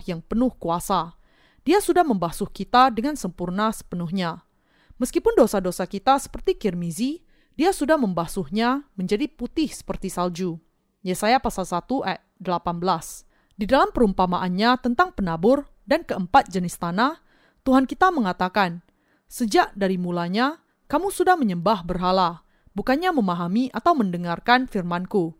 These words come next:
tetapi dikuasai hawa nafsu, duniawi, dan mementingkan kesenangan pribadi. Kamu tidak bisa tidak dibuang ke dalam neraka karena dosa-dosamu.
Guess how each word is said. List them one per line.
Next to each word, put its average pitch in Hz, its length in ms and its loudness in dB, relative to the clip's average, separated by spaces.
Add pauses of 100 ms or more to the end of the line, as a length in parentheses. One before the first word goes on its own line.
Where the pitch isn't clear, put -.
(260)
tetapi 220 400 2
dikuasai 196 640 -2
hawa 180 240 -2
nafsu, 285 540 -2 (180)
duniawi, 180 720 -2 (260)
dan 339 220 4
mementingkan 202 640 0
kesenangan 196 580 -4
pribadi. 180 640 -4 (420)
Kamu 359 240 2
tidak - 280 2
bisa 320 280 2
tidak 196 320 -4
dibuang 190 440 0
ke 196 80 -6
dalam 247 280 4
neraka 185 440 0
karena 240 320 0
dosa-dosamu. 175 840 -4